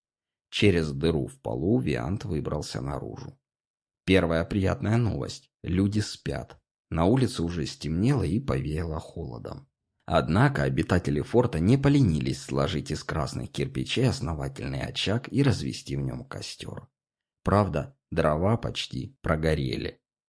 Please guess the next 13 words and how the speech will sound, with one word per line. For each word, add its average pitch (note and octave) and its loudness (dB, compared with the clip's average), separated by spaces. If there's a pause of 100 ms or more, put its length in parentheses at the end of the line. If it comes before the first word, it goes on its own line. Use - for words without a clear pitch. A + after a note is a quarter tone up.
(140)
Длинные F2 4
угли E2 2
мерцают C#2+ -2
красным - -4
светом, G2 -2 (240)
лишь C3+ 2
изредка D#2+ 2
над C#2 -2
ними F#2 2
вспыхивают C#2+ -4
языки B1+ -6
желтого A1+ -8
пламени. - -10